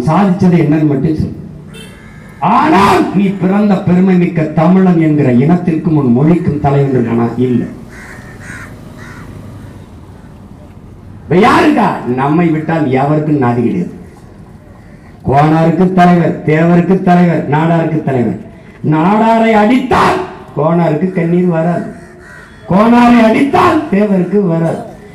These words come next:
தேவரை அடித்தால் தேவேந்திரர் அழமாட்டார். ஆனால் அதில் யாரை அடித்தாலும் தமிழ் பிள்ளைகள் நாங்கள் அழுவோம். இந்துவை அடித்தால் இஸ்லாமியர் கண்கலங்க மாட்டார், இஸ்லாமியர் அடித்தால் இந்து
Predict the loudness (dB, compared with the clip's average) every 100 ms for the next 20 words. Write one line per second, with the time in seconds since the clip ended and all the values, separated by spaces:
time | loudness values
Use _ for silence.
0 | -16 -2 4 6 6 4 4 2 2 2
1 | 2 0 -2 0 2 2 2 2 2 0
2 | 0 0 -2 -4 -8 -8 -16 -20 -20 -8
3 | -2 0 2 2 4 2 2 2 2 2
4 | 2 2 0 0 0 0 -4 -10 -16 -6
5 | -2 0 0 0 0 2 2 2 0 2
6 | 2 2 2 2 0 -4 -8 -10 -16 -14
7 | -14 -14 -14 -14 -14 -14 -14 -14 -14 -14
8 | -14 -14 -14 -14 -14 -12 -14 -14 -14 -14
9 | -12 -14 -14 -16 -16 -14 -14 -12 -16 -16
10 | -18 -18 -18 -12 -2 2 4 4 2 2
11 | 0 0 0 0 0 0 0 0 0 -2
12 | -4 -2 0 0 0 0 -2 -6 -6 -2
13 | 0 2 2 2 -2 -2 0 0 0 2
14 | 0